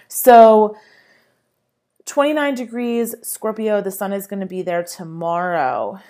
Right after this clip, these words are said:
when Mercury stations direct. So yeah, endings. Um, Thursday, the moon's gonna be in Libra.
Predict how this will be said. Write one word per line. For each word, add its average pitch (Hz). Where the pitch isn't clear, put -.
when 180
Mercury 165
stations 156
direct. -
So 185
yeah, 208
endings. -
Um, 185
Thursday, 226
the 208
moon's 185
gonna 190
be 170
in 165
Libra. 262